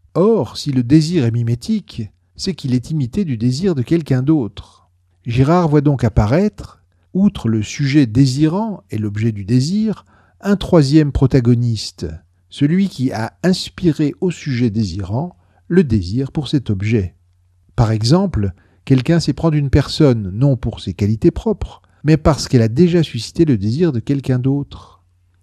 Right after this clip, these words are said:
Girard désigne ce troisième protagoniste par le terme de médiateur. C'est là qu'il aborde sa deuxième étape. Le médiateur est un rival.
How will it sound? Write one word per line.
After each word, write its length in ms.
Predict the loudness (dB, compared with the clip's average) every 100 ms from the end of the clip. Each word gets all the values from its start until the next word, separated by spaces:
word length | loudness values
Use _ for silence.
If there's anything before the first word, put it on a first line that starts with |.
| _
Girard 420 | -2 2 4 4 2
désigne 320 | 0 0 -2
ce 100 | -4
troisième 480 | 0 4 4 2 0
protagoniste 920 | -2 0 0 0 -2 -4 -8 -16 -20 _ -2
par 120 | 2
le 140 | 0
terme 300 | 2 0 0
de 100 | -2
médiateur. 1120 | 0 0 0 0 -2 -6 -10 -10 -16 _ _ _ _ _ _ _
C'est 220 | -12 0 2
là 160 | 2
qu'il 180 | 0 -2
aborde 380 | 2 0 0 -2
sa 160 | -4
deuxième 480 | 2 4 4 2 2
étape. 440 | -2 -4 -8 -8 -12 -12 -16 -20 _
Le 160 | 0 2
médiateur 580 | 2 2 0 2 0
est 180 | 0 0
un 100 | 0
rival. 760 | 0 0 0 0 -2 -6 -12